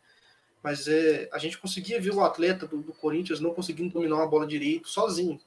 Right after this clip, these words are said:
O cara sozinho, eu não conseguia dominar. A segunda, acho que foi no segundo toque da bola do Léo Santos, eu falei, no, tava trabalhando com o Theo, eu falei, "Véi, esse cara vai errar, vai errar feio no jogo."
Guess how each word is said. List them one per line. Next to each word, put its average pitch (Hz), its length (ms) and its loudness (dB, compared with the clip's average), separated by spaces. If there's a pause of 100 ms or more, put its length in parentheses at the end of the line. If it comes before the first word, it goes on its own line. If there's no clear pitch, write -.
O 151 80 -6 (120)
cara 147 160 0
sozinho, 151 480 -2
eu 156 40 -2
não 156 60 -2
conseguia 160 300 -10
dominar. 175 320 -4 (520)
A 143 80 0
segunda, 151 300 -2
acho 151 100 -4
que - 60 -12
foi 220 80 4
no 220 60 -2
segundo 226 320 0
toque 247 240 4
da 196 120 4
bola 156 240 8
do 151 120 2
Léo 143 180 0
Santos, - 460 -6
eu - 80 -6
falei, 196 380 4
no, 160 240 -6 (580)
tava 143 160 -2
trabalhando 165 280 0
com 170 120 0
o - 40 -2
Theo, 156 120 4
eu 170 60 2
falei, 170 200 -2
"Véi, 160 160 6
esse 143 120 -6
cara 156 200 0
vai 170 160 4
errar, 151 340 0 (120)
vai 151 100 2
errar 147 160 0
feio 151 380 -6 (220)
no 147 120 -12
jogo." - 180 -18